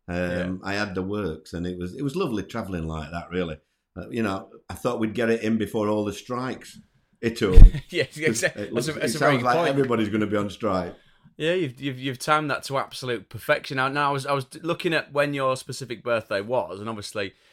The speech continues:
Speaker 2: as we get into December, you share it with these notable people. It, I mean, it's, it covers a whole gamut of different people. You've got Bette Midler on the same day.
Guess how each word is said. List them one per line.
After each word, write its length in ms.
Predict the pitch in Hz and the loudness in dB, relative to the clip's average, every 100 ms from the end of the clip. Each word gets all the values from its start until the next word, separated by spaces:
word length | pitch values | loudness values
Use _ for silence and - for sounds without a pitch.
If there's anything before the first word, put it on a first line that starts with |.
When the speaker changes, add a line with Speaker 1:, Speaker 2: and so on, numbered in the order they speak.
| - - | -20 -14
Speaker 2:
as 140 | 110 | -10
we 60 | 117 | -6
get 100 | 113 | -6
into 180 | 110 | -6
December, 540 | 107 101 127 123 107 92 | -12 -4 -4 -2 -2 -4
you 160 | 120 120 | -4 -6
share 340 | - 147 139 | -2 0 0
it 140 | 131 117 | -2 -4
with 340 | 131 123 98 | -4 -4 -6
these 260 | 127 147 135 | -6 -6 -4
notable 400 | 139 135 120 123 | -4 -4 -6 -8
people. 520 | - 131 - 156 160 | -6 -6 -2 -2 -2
It, 320 | 123 120 - - | -4 -6 -8 -6
I 60 | |
mean, 220 | 120 120 113 | -4 -6 -6
it's, 300 | 120 - - | -10 -10 -16
it 120 | - | -10
covers 240 | 147 131 | -8 -6
a 80 | 123 | -2
whole 240 | 135 135 | 0 0
gamut 400 | 123 131 135 120 | 0 0 0 -4
of 140 | 117 92 | -8 -6
different 340 | 120 - 104 123 | -8 -6 -10 -6
people. 280 | 117 107 | -6 -6
You've 80 | 107 | -8
got 200 | 98 101 | -8 -6
Bette 160 | - 143 | 0 0
Midler 480 | 135 123 139 160 160 | 0 -4 0 -2 -2
on 100 | 135 | -6
the 60 | 127 | -4
same 300 | 143 135 131 | -4 -4 0
day. 320 | 143 160 | 0 0